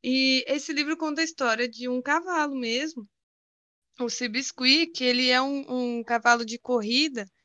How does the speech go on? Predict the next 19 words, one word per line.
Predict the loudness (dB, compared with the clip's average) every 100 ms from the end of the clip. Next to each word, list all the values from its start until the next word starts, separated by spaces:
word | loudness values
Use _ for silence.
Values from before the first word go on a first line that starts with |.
| _ -6
que | 0
ele | 0 4
passa, | 4 4 0 -10 -4
ele, | -2 0 0 0 -4 -12 _ _ _ _ -2
a | 0
história | 0 4 4 4
dele | 0 2 2
é |
ambientada | 2 0 0 2 2 2 0
numa, | -4 -4 -2 0 2 2 -2 _ _
uma | -2 2
época | 2 0 -4
difícil | -4 2 2 2
dos | -6
Estados | -2 -2 -2
Unidos, | -4 -2 0
a | 0
crise | 0 -2 -2 -6
de, | -4 -2 0 0